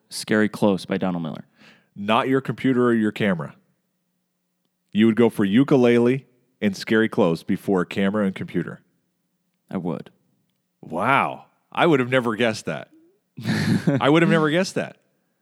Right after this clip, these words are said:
Speaker 1: Yeah.
Speaker 2: Th-, why the ukulele in, in the book over, uh, the others?
Speaker 1: I,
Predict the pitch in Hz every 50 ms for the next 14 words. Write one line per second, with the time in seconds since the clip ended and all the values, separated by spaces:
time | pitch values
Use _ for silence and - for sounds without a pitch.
0 | _ _ _ - 110 101 95 98 - 139 131 135 147 165 185 165 180 170 170 180
1 | 170 180 165 165 170 170 170 170 160 160 160 151 147 147 - 131 139 139 139 135
2 | 135 127 - 165 170 - - 113 110 113 110 113 113 110 110 110 110 110 110 110
3 | 110 120 127 120 90 76 - - - _ _ _ _ _ _ _ _ _ _ _
4 | _ _ _ _ _ _ _ _ _ _ _ _ _ _ _ _ _ _ _ _
5 | _ _ _ _ _ _ _ _ _ _ _ _ _ _ - 110 107 - _ _
6 | _ _ _ _ _ _ _ _ _ _ _ _ _ _ _ 110 120 123 110 107
7 | 101